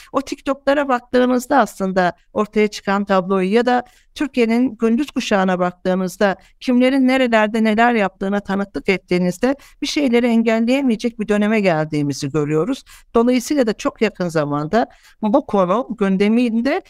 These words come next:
çok detaylı olarak gelecek ve onların içinde yer almak, onlara emek vermek bize de hem mutluluk verecek hem çözüm üretmek zaten sivil toplumun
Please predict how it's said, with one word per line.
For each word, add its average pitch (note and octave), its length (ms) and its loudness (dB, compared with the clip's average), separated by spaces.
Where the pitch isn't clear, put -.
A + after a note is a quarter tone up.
çok - 220 -6
detaylı B3 440 2
olarak D#3+ 440 -4
gelecek G3 520 -4
ve F#3+ 160 0
onların A#3 640 2
içinde G3+ 360 -2
yer G3+ 220 2
almak, F#3+ 380 0
onlara G#3 400 2
emek A3 380 -4
vermek F#3+ 420 0
bize G3+ 220 0
de G#3 140 0
hem G#3+ 160 2
mutluluk G#3+ 480 -2
verecek G3 300 -2
hem A#3+ 200 2
çözüm B3 340 0
üretmek G3+ 380 -4
zaten G3 340 -2
sivil G3 240 -2
toplumun G3+ 560 -2